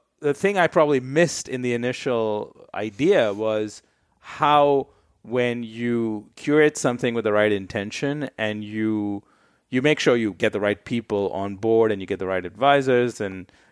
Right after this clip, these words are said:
you get the right partners and you sell boots to the right companies, um, and you can end up curating only the best of the best, where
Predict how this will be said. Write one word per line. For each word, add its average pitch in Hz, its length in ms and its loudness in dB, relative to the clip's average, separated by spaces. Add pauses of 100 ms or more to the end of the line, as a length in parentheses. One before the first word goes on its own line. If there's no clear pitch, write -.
you 110 100 -6
get 98 220 0
the 101 100 -2
right 98 360 -2
partners 139 500 0
and 110 80 -6
you 104 60 -8
sell 110 300 2
boots 110 300 -4
to - 100 -6
the 101 100 -4
right 98 220 -2
companies, 127 640 -2 (500)
um, 92 500 -4 (1300)
and 117 400 2 (160)
you 139 340 -6
can 131 340 0
end 143 380 0
up 131 240 4
curating 107 920 0 (680)
only 135 300 -2
the 120 140 2
best 110 420 -2
of 101 140 -10
the 101 100 -6
best, 107 560 -4
where 107 540 2